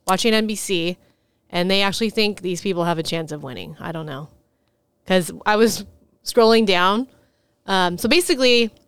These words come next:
the issue that, not to get too ahead of ourselves, we were s-, talking about how they're gonna have, um,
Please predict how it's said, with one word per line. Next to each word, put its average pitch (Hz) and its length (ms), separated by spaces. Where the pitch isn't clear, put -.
the 220 220
issue 269 300
that, 220 180
not 220 120
to 226 80
get 208 100
too 226 140
ahead 190 160
of 160 100
ourselves, 147 460
we 202 100
were 196 80
s-, - 240
talking 240 280
about 185 280
how 175 400
they're 190 100
gonna 208 200
have, 185 520
um, 170 500